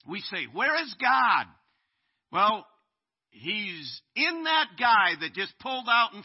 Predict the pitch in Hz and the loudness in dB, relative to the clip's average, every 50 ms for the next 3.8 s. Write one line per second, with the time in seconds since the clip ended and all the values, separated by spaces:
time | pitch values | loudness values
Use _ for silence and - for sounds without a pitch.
0 | - - 208 208 196 180 160 131 127 113 95 82 _ _ _ _ _ _ _ _ | -8 -4 -2 0 0 -2 -4 -6 -10 -12 -14 -14 _ _ _ _ _ _ _ _
1 | _ _ _ _ _ _ _ _ _ _ _ _ _ _ _ - 147 156 156 147 | _ _ _ _ _ _ _ _ _ _ _ _ _ _ _ -12 -10 -8 -8 -10
2 | 127 - - - 185 208 220 226 220 202 190 _ - 202 214 - - - 196 190 | -10 -12 -6 -2 0 0 0 0 -4 -8 -12 _ -14 -14 -14 -14 -14 -14 -14 -12
3 | 170 156 156 165 151 151 165 185 175 - - 147 123 _ - 113 | -12 -10 -10 -10 -8 -6 -8 -8 -8 -8 -12 -16 -16 _ -18 -18